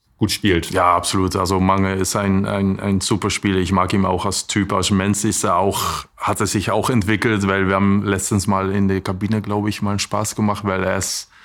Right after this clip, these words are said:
Speaker 2: zu uns gekommen als, als kleiner Junge und ist jetzt so ein richtiger Kerl sozusagen.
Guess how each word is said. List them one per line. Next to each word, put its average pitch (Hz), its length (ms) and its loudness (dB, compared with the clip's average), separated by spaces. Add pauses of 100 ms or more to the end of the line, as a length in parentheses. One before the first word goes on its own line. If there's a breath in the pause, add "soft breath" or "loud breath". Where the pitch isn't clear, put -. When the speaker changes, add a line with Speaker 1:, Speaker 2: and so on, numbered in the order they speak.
(120 loud breath)
Speaker 2:
zu 110 240 2
uns 98 220 2
gekommen 98 340 2
als, 92 260 -2
als 101 200 -2
kleiner 101 300 2
Junge 104 320 4
und 95 260 0
ist 101 160 -2
jetzt 95 180 0
so 98 140 0
ein 95 160 2
richtiger 95 540 -2
Kerl 95 340 0
sozusagen. 87 640 -2